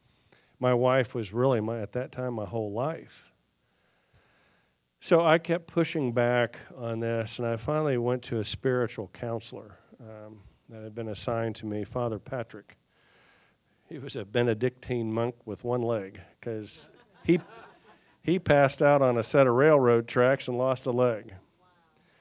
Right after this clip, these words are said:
But he was now working in the spiritual, uh, realm at,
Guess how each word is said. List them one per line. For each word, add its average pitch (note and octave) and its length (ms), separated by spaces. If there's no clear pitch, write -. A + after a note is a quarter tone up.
But B2+ 220
he C#3+ 140
was C#3+ 160
now C3 180
working A#2+ 640
in A2+ 140
the G#2+ 100
spiritual, A2 880
uh, G#2 360
realm G#2+ 420
at, F#2+ 120